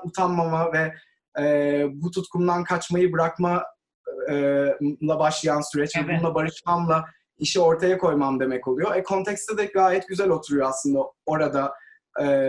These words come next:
Speaker 1: kendimi gösterebilmiş olmam, e, maskeyi çıkartmam ve kendi sesimle var olmam.
Speaker 2: Aslında şimdi
Speaker 1: Güzel.
Speaker 2: sen anlatırken, yani o sırada izlerken hiç öyle bir şey düşünmemiştim de şimdi senin anlattıklarından,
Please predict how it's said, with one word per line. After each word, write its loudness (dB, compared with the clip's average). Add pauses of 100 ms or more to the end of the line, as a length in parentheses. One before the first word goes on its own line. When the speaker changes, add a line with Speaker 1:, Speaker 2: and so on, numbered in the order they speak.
(720)
Speaker 1:
kendimi 0
gösterebilmiş -2
olmam, -6 (100)
e, -4
maskeyi -2
çıkartmam -4
ve -2 (220)
kendi -4
sesimle -4
var -4
olmam. -6 (320)
Speaker 2:
Aslında -2
şimdi 0
Speaker 1:
Güzel. -2
Speaker 2:
sen 2
anlatırken, 0
yani -2
o -2
sırada -2
izlerken -2
hiç -6
öyle -2
bir -8
şey -4
düşünmemiştim -4
de -2
şimdi -4
senin -2
anlattıklarından, 0